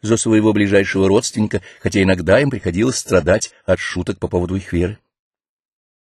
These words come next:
Однажды, когда семейство обосновалось во вновь построенном доме, для его освящения пригласили знакомого священника. Батюшка прочёл положенные молитвы и пошёл по просторному двухэтажному дому кропить помещение святой водой.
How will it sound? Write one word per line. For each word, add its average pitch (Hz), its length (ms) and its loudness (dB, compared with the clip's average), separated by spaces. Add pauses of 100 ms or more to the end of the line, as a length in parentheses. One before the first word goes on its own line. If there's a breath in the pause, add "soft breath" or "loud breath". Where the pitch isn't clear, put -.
(600)
Однажды, 196 680 4
когда 110 280 2
семейство 123 520 0
обосновалось 95 560 0
во 98 100 2
вновь 95 220 0
построенном 92 560 0
доме, 90 340 0 (560 soft breath)
для 110 140 4
его 110 140 6
освящения 98 680 -2
пригласили 190 480 -2
знакомого 196 380 0
священника. 104 720 -4 (580)
Батюшка 110 520 2 (180 loud breath)
прочёл 107 380 2
положенные 98 500 2
молитвы 127 460 0 (240 soft breath)
и 226 100 -2
пошёл 151 380 0
по 120 80 -12
просторному 120 640 2
двухэтажному 104 600 2
дому 98 340 2 (100)
кропить 95 340 -2
помещение 98 520 0
святой 98 320 -4
водой. 90 320 -4